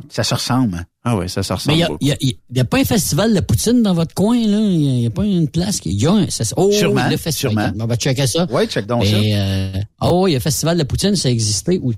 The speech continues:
Speaker 3: ça existe
Speaker 2: Écoute,
Speaker 3: encore,
Speaker 2: je
Speaker 3: mais
Speaker 2: vais parler à
Speaker 3: checker
Speaker 2: ma
Speaker 3: ça,
Speaker 2: boss la
Speaker 3: hein ?
Speaker 2: semaine prochaine, on va devenir commanditaire principal. <laughs>
Speaker 1: Mais on, c'est comme je disais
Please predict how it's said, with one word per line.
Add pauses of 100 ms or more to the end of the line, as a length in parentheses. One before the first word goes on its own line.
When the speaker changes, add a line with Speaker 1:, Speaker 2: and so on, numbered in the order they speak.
(380)
Speaker 3:
ça
existe
Speaker 2:
Écoute,
Speaker 3:
encore,
Speaker 2:
je
Speaker 3:
mais
Speaker 2:
vais
parler
à
Speaker 3:
checker
Speaker 2:
ma
Speaker 3:
ça,
Speaker 2:
boss
la
Speaker 3:
hein ?
Speaker 2:
semaine
prochaine,
on
va
devenir
commanditaire
principal. (340)
<laughs>
Speaker 1:
Mais
on,
c'est
comme
je
disais